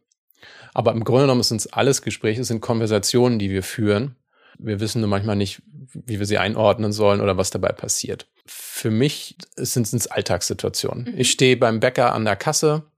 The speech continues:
Speaker 1: oder kurz davor. Ich merke, da interessiert sich jemand für das Gleiche. Ich sag aber nichts. Und warum mache ich das nicht?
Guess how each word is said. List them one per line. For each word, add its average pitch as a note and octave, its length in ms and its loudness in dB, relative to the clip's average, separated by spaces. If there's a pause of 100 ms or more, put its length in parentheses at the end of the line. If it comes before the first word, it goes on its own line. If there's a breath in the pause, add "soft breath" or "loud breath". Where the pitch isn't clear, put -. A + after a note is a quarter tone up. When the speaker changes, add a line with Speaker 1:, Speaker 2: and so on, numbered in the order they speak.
(440)
Speaker 1:
oder A2+ 160 2
kurz - 300 -2
davor. C#3 640 4 (340 soft breath)
Ich F#2+ 120 -12
merke, A#2 360 2
da A2+ 120 4
interessiert A2+ 440 0
sich B2 140 0
jemand A#2 240 2
für C3 100 -2
das A2+ 160 4
Gleiche. A2+ 560 0 (360 soft breath)
Ich G2+ 140 -4
sag G#2 220 0
aber F2+ 140 -2
nichts. - 420 -8 (300)
Und A#2+ 440 4 (120)
warum A2 440 -4
mache A2 180 -2
ich G2+ 80 -8
das G2 180 -6
nicht? - 300 -12